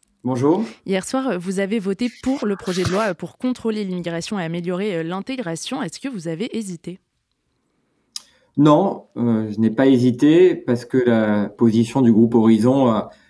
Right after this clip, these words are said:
Speaker 1: toujours été de dire qu'il fallait un texte, euh, sur l'immigration dans notre pays et que nous souhaitions voter en responsabilité, euh, ce texte qui répond à une préoccupation majeure des, des Français.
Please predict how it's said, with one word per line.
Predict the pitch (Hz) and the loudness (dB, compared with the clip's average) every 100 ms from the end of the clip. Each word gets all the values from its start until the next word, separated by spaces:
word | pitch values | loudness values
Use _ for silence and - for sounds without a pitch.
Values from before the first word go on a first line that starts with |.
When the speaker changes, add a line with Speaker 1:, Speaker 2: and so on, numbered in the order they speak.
| _ - | _ 2
Speaker 1:
toujours | 139 151 139 | 4 6 6
été | 107 139 135 | 6 4 4
de | 120 110 110 - _ _ _ - | 4 2 -2 -14 _ _ _ -12
dire | 107 147 170 | 0 2 2
qu'il | 147 120 | 2 -2
fallait | - 127 | 2 2
un | 127 117 | 2 0
texte, | 120 135 131 - 120 | 0 -2 -2 -2 0
euh, | 113 110 | 2 0
sur | 107 - 117 | -2 -2 2
l'immigration | 117 120 117 113 - | 4 4 2 0 -2
dans | 123 | 0
notre | 113 113 | 2 0
pays | - 113 113 139 190 _ _ _ - | 2 4 4 2 -2 _ _ _ -12
et | - | -2
que | 120 | 2
nous | 117 | 2
souhaitions | 117 123 120 131 | 2 -2 0 0
voter | 117 113 123 | 0 0 0
en | 113 | 0
responsabilité, | 117 113 117 117 110 110 110 120 117 110 | -2 -4 -8 -4 0 0 0 2 4 2
euh, | 104 101 95 _ _ | 0 -2 -6 _ _
ce | - 135 | -6 -2
texte | 127 131 131 - - | 0 2 0 -2 -10
qui | - 113 | -4 -2
répond | 113 131 131 | -2 -4 -2
à | 117 | 0
une | 110 107 104 - _ _ - | 0 -4 -8 -12 _ _ -6
préoccupation | 143 131 127 123 120 117 | 2 2 2 2 0 2
majeure | 127 120 113 131 127 | 2 2 2 2 2
des, | 110 110 101 - _ _ - | 2 0 -2 -8 _ _ -2
des | 117 | 0
Français. | 117 117 117 135 143 - | 2 -2 0 0 0 -2